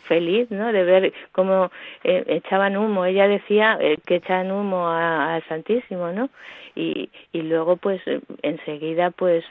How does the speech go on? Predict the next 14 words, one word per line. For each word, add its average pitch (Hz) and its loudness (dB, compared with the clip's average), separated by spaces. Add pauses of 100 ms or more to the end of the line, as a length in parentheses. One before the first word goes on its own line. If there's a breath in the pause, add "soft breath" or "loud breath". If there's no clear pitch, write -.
(600 loud breath)
tenía 165 -2
esa 170 -2
tortura, 196 0
¿no? 202 -2
De 196 0
que 165 -4
quería 160 2
estar, 180 -4
que 165 0
no 165 -2
le 160 0
quería 165 0
dejar 160 -2
solo 175 -4